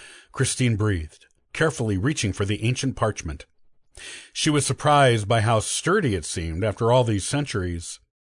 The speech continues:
It spoke volumes for the quality of the paper when it was still made from linen, sheepskin, or hemp. After the Civil War, when most paper was made from wood pulp,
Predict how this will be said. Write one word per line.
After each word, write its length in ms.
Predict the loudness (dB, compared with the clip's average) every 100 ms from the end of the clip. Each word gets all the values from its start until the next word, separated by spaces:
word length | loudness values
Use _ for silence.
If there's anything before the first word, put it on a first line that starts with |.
| _ _
It 160 | 0 0
spoke 320 | 2 2 4
volumes 580 | 2 4 4 2 0 -2
for 120 | -2
the 100 | -4
quality 460 | 0 2 2 2
of 100 | -2
the 80 | -2
paper 480 | -2 0 2 2 0 -4 -20 -6
when 140 | -2
it 40 | 2
was 160 | 2
still 220 | 0 2 4
made 260 | 4 2
from 240 | 0 0 2
linen, 380 | 0 0 -2 -8 _
sheepskin, 560 | -2 -2 -2 -2 -2 -2
or 100 | -2
hemp. 320 | -2 -4 -8 -20 _ _ _ _ -18 -18 -4
After 260 | 0 2 2
the 100 | 0
Civil 300 | 2 2 4
War, 360 | 4 4 4 0 -6 -20 _ 0
when 200 | 2 4
most 320 | 4 2 2
paper 260 | 0 2
was 180 | 2 2
made 200 | 0 0
from 180 | 0 0
wood 260 | 2 2 2
pulp, 360 | 0 0 -6